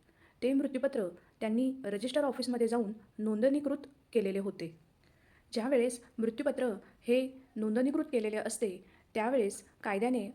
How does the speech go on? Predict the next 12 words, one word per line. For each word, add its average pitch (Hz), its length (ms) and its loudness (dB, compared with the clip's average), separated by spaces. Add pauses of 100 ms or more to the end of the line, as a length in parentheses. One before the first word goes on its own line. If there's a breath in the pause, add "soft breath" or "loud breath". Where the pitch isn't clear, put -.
असे 277 180 -2
गृहीत 277 200 2
धरले 233 260 2
जाते 233 320 -2 (360 loud breath)
की 233 200 -2 (260 loud breath)
असे 285 220 0 (200)
नोंदणीकृत 254 640 -2 (120)
मृत्यूपत्र 233 560 -2 (340 loud breath)
हे 226 220 4 (200)
स्वइच्छेने 254 640 0 (220)
समजून 247 380 2 (100)
उमजून 233 360 2